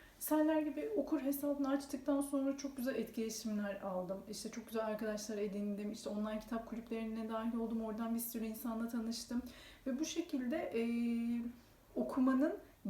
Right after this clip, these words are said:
diğer bir <laughs> ayağı olan okumayla ilgili, e, sohbet etme imkanı buldum. E, ve bunun tabii ki de en, e, benim için önemli getirisi Saime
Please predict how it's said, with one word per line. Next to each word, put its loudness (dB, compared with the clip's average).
diğer 4
bir 4
<laughs> 0
ayağı 2
olan 2
okumayla 2
ilgili, -2
e, 0
sohbet -4
etme -2
imkanı -4
buldum. -4
E, 0
ve -2
bunun 6
tabii -4
ki -4
de 4
en, 2
e, 0
benim 0
için -8
önemli -2
getirisi -4
Saime 0